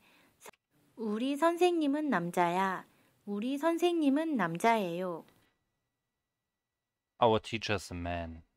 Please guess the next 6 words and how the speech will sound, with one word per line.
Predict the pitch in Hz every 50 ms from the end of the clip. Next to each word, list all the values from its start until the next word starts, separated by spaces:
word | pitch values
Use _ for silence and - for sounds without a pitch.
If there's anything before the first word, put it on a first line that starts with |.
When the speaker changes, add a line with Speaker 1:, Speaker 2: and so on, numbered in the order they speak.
| _ _ _ _ _ _ _ _ _ _ _ _ _ _ _ _ _ _ _ _ _ _ _ _ _ _ _
Speaker 1:
우리 | - 233 220 208 220 247 269 285 285
선생님은 | 302 330 339 339 349 359 349 339 311 285 277 294 311 294
남자야. | 247 180 170 175 175 - 175 175 170 180 190 - _ _ _ _ _ _ _ _ _ _ _ _ _ _ _ _ _ -
안녕히 | - 220 214 226 254 262 269 277 277 277
가세요. | 262 269 254 247 - 254 247 240 233 226 226 233 233 240 233 - - _ _ _ _ _ _ _ _ _ _ _ _ _ _ _ _ _ _ _ _ _ _ _ _ _ _ _ _ _ _ _ _ _ _ _ _ _ _ _ _ _ _ _ _ _ _ _ _ _ _ _ _ _ _
Speaker 2:
가세요. | - - 135 131 - - - 104 95 92 90 87 87 87 90